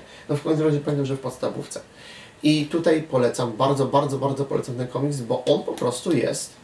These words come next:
dobry, bardzo dobry wręcz. Podobnie wypada Biały Kieł. E, Biały Kieł jako książka nie jest jakoś szczególnie długa. E, Jack London, no,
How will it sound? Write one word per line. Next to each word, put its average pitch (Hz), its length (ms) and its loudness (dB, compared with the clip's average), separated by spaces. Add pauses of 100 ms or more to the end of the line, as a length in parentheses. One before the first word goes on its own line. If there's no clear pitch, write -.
(340)
dobry, 135 460 2 (200)
bardzo 120 480 2
dobry 101 320 -2
wręcz. - 320 -10 (680)
Podobnie 175 500 6
wypada 156 520 4 (520)
Biały 147 320 6
Kieł. - 240 2 (920)
E, 131 280 4
Biały 143 280 4
Kieł 151 200 4
jako 147 200 0
książka - 360 -4
nie 202 200 0
jest 156 140 4
jakoś - 200 -2
szczególnie 120 500 -4
długa. 117 420 0 (500)
E, 120 420 6 (400)
Jack 139 140 4
London, 131 460 4
no, 123 300 4